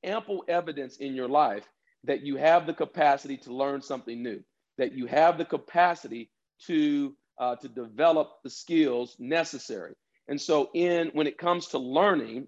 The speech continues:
right, and, and, and you being a leader of self, it is very important to understand that there are four stages of learning,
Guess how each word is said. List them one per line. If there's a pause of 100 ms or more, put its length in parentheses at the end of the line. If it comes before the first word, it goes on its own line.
right,
and,
and,
and
you
being
a
leader
of
self, (380)
it
is
very
important
to
understand
that
there
are (100)
four
stages (260)
of
learning,